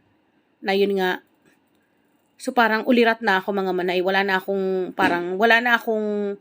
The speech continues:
ano eh, oras para mag-enjoy, magsaya, mag-relax. Kaya, pagkalapag namin doon, impaka-, impake kaagad ulit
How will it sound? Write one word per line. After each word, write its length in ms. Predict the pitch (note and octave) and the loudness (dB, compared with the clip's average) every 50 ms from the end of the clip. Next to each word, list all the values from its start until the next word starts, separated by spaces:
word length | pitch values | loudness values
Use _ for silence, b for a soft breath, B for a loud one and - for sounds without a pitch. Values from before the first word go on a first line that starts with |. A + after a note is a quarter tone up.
| B B B B B B B | B B B B B B B
ano 280 | _ - G#3+ G#3 G3+ G3+ G#3 | _ -4 -2 0 0 0 -2
eh, 160 | F#3+ F3+ - | -2 -2 -2
oras 320 | - G3 F#3 G3 G3 - | -2 0 0 -2 -4 -4
para 160 | - F3 E3 F3 | -2 -2 0 0
mag-enjoy, 640 | F#3 F3 - G#3 F3+ F3+ E3 F#3 F#3 G3 G#3 A#3 | -2 -2 -2 -4 -4 0 2 4 4 4 4 2
magsaya, 800 | A3+ G3+ F#3+ - - G3+ F3 F3+ F3 E3+ F3 F#3+ G#3 A3 A#3+ A3 - - | 0 -2 -4 -4 -2 0 0 2 2 2 2 2 2 0 -2 -6 -8 -6
mag-relax. 720 | F#3+ F#3+ F#3 F#3 G3 F#3 F3+ F3 F3+ - - - - - - b b b b b b _ | -6 -4 -2 0 0 0 0 0 -4 -6 -10 -14 -16 -18 -20 b b b b b b _
Kaya, 240 | - A#3 A3+ A3+ - - b b b b b b b _ _ _ _ _ _ _ _ | 2 4 4 4 2 -4 b b b b b b b _ _ _ _ _ _ _ _
pagkalapag 480 | - C4 - - B3 A#3+ A#3+ C#4+ C4+ A#3 | 2 2 4 4 4 4 4 2 2 4
namin 320 | B3+ B3 B3 B3 B3 A#3+ | 2 2 2 2 0 2
doon, 240 | A3 A3 G#3+ A3 - | 2 2 2 2 0
impaka-, 480 | B3 A3+ G#3+ - - - - - - - | -4 -2 -2 -2 -2 -2 -6 -10 -4 -2
impake 400 | B3 B3 - A3+ G3+ - B3+ A#3 | -2 2 2 2 2 2 0 0
kaagad 320 | - G#3 G3+ G#3 G3+ G#3 | 2 2 2 2 0 -2
ulit 400 | - - G#3 G3 F#3+ G3 F#3+ - | 0 0 0 2 0 0 -2 -6